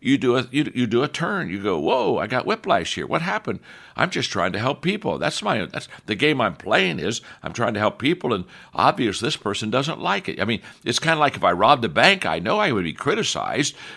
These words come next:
but I'm not robbing a bank. I'm trying to help people. I'm trying to do the right thing. But here's what I've discovered, and I just want you to go to the, <laughs> go to the bank on this. And here's what I know.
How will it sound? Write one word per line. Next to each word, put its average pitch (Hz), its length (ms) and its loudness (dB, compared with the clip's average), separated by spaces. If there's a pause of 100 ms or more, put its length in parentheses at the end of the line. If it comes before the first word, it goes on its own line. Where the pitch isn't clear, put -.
but 113 120 2
I'm 190 120 4
not - 160 2
robbing 67 260 0
a - 60 -8
bank. 147 280 -2
I'm 180 140 -2
trying 92 280 -2
to 104 60 -2
help 143 200 -4
people. 226 320 -4
I'm 104 100 -4
trying 160 240 0
to 147 80 -6
do 160 140 2
the 156 100 -2
right 147 240 -2
thing. 156 240 -4 (240)
But 98 120 -4
here's 156 220 0
what 165 160 0
I've 123 300 0
discovered, 143 640 -2 (240)
and 98 100 0
I 104 60 0
just 156 240 -4
want 151 180 0
you 110 60 -2
to 95 80 -2
go 107 160 2
to 92 80 -2
the, - 160 -6 (240)
<laughs> - 240 2
go 147 160 4
to 113 80 -4
the 95 100 -2
bank 98 320 0
on 87 200 -4
this. 71 200 -8
And 82 100 -8
here's 113 220 -4
what 113 140 -4
I 95 100 -6
know. 60 220 -12